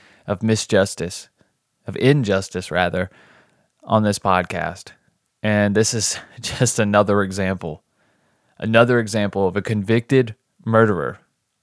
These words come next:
allowed to walk free allowed to walk free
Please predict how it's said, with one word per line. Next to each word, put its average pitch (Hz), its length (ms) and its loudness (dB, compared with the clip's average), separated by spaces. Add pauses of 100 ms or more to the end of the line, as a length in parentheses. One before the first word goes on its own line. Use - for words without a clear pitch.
(120)
allowed 110 680 4
to 123 120 -2
walk 101 520 2 (120)
free 101 760 -2 (800)
allowed 120 500 4
to 143 100 -2
walk 117 280 4
free 120 560 0